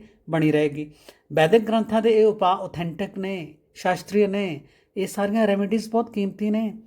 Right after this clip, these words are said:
ਇਹ ਉਹ ਨੇ ਜੋ ਪੀੜ੍ਹੀਆਂ ਤੋਂ ਲੋਕ ਪੀੜ੍ਹੀ ਦਰ ਪੀੜ੍ਹੀ ਕਰਦੇ ਆਏ ਆ, ਹੈ ਨਾ। ਜਦੋਂ ਮਹਿੰਗੇ ਭਾਅ, ਇੰਨੇ ਪੈਸੇ ਨਹੀਂ ਸੀ, ਮਹਿੰਗੇ ਉਪਾਅ ਨਹੀਂ ਸੀ ਕਰ ਸਕਦੇ, ਤਾਂ ਸਾਡੇ ਪੁਰਾਣੇ ਵੱਡੇ ਵਡੇਰੇ ਇਹ ਉਪਾਅ ਕਰਦੇ ਹੁੰਦੇ ਸੀ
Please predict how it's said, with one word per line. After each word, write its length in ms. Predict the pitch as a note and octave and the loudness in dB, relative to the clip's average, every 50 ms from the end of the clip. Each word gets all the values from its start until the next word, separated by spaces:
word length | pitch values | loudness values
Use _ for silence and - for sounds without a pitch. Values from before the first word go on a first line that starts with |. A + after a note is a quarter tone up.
| _ - - _ _ _ - | _ -20 -20 _ _ _ -2
ਇਹ 160 | A3 G#3+ A3+ | 2 4 4
ਉਹ 180 | A#3 B3 B3 A#3 | 4 4 2 2
ਨੇ 180 | A3+ B3 C4 | 2 2 2
ਜੋ 200 | C4 A#3+ C4+ C4+ | 2 2 2 0
ਪੀੜ੍ਹੀਆਂ 840 | C4 C4 C4+ C#4 C#4+ C#4+ D4 C#4+ C#4 C#4 C4+ C4 C4 C4 B3+ B3+ B3+ A#3+ | 0 -2 -2 -2 -2 0 0 0 0 0 0 0 0 -2 -2 -2 -2 -2
ਤੋਂ 240 | A#3+ A#3+ A#3+ A3+ G#3 | 0 0 0 0 4
ਲੋਕ 360 | G#3 A3 A3 A3+ A3 A3 - | 4 4 4 4 0 -4 -6
ਪੀੜ੍ਹੀ 180 | A3+ A3 A#3 A3+ | -6 -4 -2 -2
ਦਰ 100 | A3+ A3 | -2 -2
ਪੀੜ੍ਹੀ 260 | A3 - A3 G#3 A3 | -4 -6 -8 -8 -6
ਕਰਦੇ 380 | A3 G#3+ G3 F#3+ F#3 G3 G3 | -6 -6 -8 -8 -8 -8 -8
ਆਏ 220 | F#3+ F#3+ F#3+ F#3+ F#3 | -6 -6 -6 -8 -8
ਆ, 80 | F#3 F#3 _ _ _ _ _ _ _ - | -12 -12 _ _ _ _ _ _ _ 0
ਹੈ 60 | A3 | 0
ਨਾ। 160 | C4 E4 E4+ | 2 2 2
ਜਦੋਂ 480 | D#4 A#3 A#3+ A#3 G#3 A#3 A#3+ A#3 A3+ A3 | 0 2 0 2 2 2 2 2 2 0
ਮਹਿੰਗੇ 340 | G3+ G3 G3+ A3 A3 B3 A#3+ | 0 0 -2 0 0 -2 -2
ਭਾਅ, 360 | A#3+ A#3+ A3+ G#3 G3+ G3+ G3+ | 0 2 2 2 2 0 -2
ਇੰਨੇ 180 | F#3 F#3 G3 | -4 -6 -8
ਪੈਸੇ 340 | G3+ - G3 F#3 F#3 - G3+ | -6 -6 -6 -6 -4 -4 -6
ਨਹੀਂ 120 | G3 G3+ G3+ | -6 -6 -8
ਸੀ, 180 | G3+ - G#3 | -8 -8 -8
ਮਹਿੰਗੇ 260 | G3 F#3+ F#3+ G3+ G#3 | -8 -6 -6 -2 -2
ਉਪਾਅ 300 | G#3 G3 G3+ G3 F#3 F3+ | -2 -2 -2 -4 -4 -4
ਨਹੀਂ 100 | F3+ F#3 | -4 -6
ਸੀ 140 | F3+ - G3+ | -8 -10 -10
ਕਰ 140 | - G3+ F3+ | -8 -8 -8
ਸਕਦੇ, 360 | D#3 - F#3 F3 F3 A3 C4 C4+ - - - _ _ - | -8 -8 -10 -6 -4 -4 -4 -4 -8 -18 -20 _ _ -8
ਤਾਂ 100 | G3 F#3 | -8 -4
ਸਾਡੇ 300 | - G3 F#3 F3+ G3 F#3+ | -2 -2 0 0 0 -2
ਪੁਰਾਣੇ 380 | F#3+ G3 F#3 F3+ F3 F#3 F#3+ | -2 -2 -2 -2 0 0 -2
ਵੱਡੇ 260 | F#3+ F3+ F3 E3 F3 | 0 0 0 0 0
ਵਡੇਰੇ 440 | F3+ F3 E3+ E3+ F3+ G3+ A3 G#3+ G#3+ | -4 -2 -4 -2 0 2 2 2 2
ਇਹ 200 | A3+ A#3 A#3+ A3+ | 2 0 -2 -2
ਉਪਾਅ 280 | G3+ F#3 - F3+ F3 E3+ | -6 -10 -8 -8 -8 -6
ਕਰਦੇ 300 | D3+ E3 D#3 C#3+ D3+ G3 | -6 -8 -8 -8 -8 -6
ਹੁੰਦੇ 240 | G3+ A3+ A3 A3+ A3 | -4 -2 -2 -2 -4
ਸੀ 240 | A3 A3 F3 - | -4 -8 -14 -16